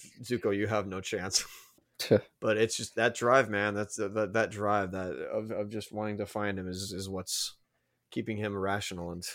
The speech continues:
Speaker 1: not level-headed right now.
Speaker 2: Trying to get back to his family. I mean, he's out here on his own, just in, like, exile.
Speaker 1: Well, you know, again, trying to get, get his honor back to his name, or bring honor back to his name, excuse me.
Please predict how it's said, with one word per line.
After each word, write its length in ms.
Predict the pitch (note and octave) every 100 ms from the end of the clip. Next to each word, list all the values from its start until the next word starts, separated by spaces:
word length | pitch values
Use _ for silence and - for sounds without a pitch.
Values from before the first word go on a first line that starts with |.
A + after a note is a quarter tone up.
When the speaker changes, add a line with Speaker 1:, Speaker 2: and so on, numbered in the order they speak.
| - _ _ _ _ _ _
Speaker 1:
not 140 | G#2+ G2+
level-headed 520 | G2 F#2+ G2+ F2+ E2+
right 140 | F2
now. 200 | F2 F2 - _ _ _ -
Speaker 2:
Trying 140 | G#2+
to 60 | A2
get 140 | A2
back 180 | A2 A2
to 80 | -
his 120 | A2
family. 380 | - G#2 A2+ D2+
I 80 | C#2+
mean, 280 | F#2 F2+ - _ _ -
he's 180 | A#2 G#2+
out 160 | G#2 -
here 160 | A2+
on 80 | G#2+
his 140 | G#2
own, 340 | G#2 G#2+ A2 G#2
just 300 | F#2+ - G#2
in, 120 | G#2
like, 300 | G2+ G2 -
exile. 440 | - A2+ - - G1+
Speaker 1:
Well, 280 | D3+ F3 D#3+
you 100 | D#3+
know, 200 | D3+ D3+ C3
again, 260 | C#3 A#2+
trying 240 | G#2+ C3 B2+
to 160 | B2
get, 380 | G#2+ A2 A#2+ A2+
get 140 | B2 A#2
his 100 | A2+
honor 280 | A2+ G#2
back 260 | G2+ G2+ G2
to 80 | A2+
his 120 | G2
name, 300 | G2 F#2 F2+
or 60 | F#2
bring 220 | F#2 G2
honor 180 | F#2+ F#2+
back 200 | F#2 F2+
to 60 | F#2
his 100 | F2+
name, 140 | D2+
excuse 280 | F2 C#2+ -
me. 140 | E2+